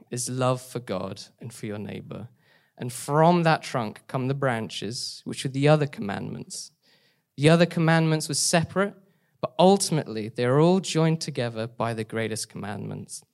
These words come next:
love. You can't follow the law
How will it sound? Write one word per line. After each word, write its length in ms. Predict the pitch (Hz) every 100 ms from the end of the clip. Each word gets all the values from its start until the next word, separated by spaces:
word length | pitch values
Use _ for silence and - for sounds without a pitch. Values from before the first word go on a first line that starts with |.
| -
love. 460 | 113 104 101 _ _ _ _ _ _ _
You 80 | -
can't 320 | - 165 160
follow 460 | - - 156 160 156
the 160 | 156 147
law 540 | 139 135 123 120 123